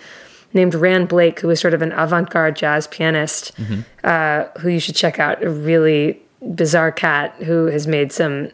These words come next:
Speaker 1: in-, incredible music and, and a lot of great music with vocalists.
Speaker 2: Cool.
Speaker 1: And I remember going and auditioning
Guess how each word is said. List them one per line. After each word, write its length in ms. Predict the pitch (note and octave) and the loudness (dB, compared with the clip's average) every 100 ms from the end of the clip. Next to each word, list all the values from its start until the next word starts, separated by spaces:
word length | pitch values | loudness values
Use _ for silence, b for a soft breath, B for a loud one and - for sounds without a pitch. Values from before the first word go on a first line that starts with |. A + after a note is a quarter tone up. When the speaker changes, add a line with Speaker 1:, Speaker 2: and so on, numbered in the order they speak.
| _ | _
Speaker 1:
in-, 160 | G3 - | -4 0
incredible 680 | G3 - - F3 E3 D#3+ | 0 0 0 0 2 0
music 400 | D#3+ D#3 D3 D#3 | 2 0 0 0
and, 160 | E3 D#3+ | 0 -2
and 180 | E3 E3 | 0 0
a 80 | D3+ | 2
lot 200 | E3 G#3 | 2 2
of 120 | F3 | 0
great 160 | E3+ | 0
music 240 | F3 D#3 E3 | 0 0 0
with 120 | D#3 | 0
vocalists. 500 | F3 D#3+ E3 D3+ - | 0 0 0 -2 -4
Speaker 2:
Cool. 220 | A#2+ G#2+ B B B B B - | -4 -6 B B B B B 0
Speaker 1:
And 140 | F#3+ | 2
I 60 | G3 | 4
remember 360 | F#3+ G3+ G#3 | 4 2 2
going 440 | F3+ F#3+ F#3+ F#3 F#3+ | 4 4 4 4 2
and 320 | F3+ F3+ E3+ - - | 2 2 0 -4 -4
auditioning 1080 | - E3 E3+ F#3+ - G#3+ G#3+ A3+ A#3+ B3+ - | -2 0 2 2 4 4 6 6 4 2 -2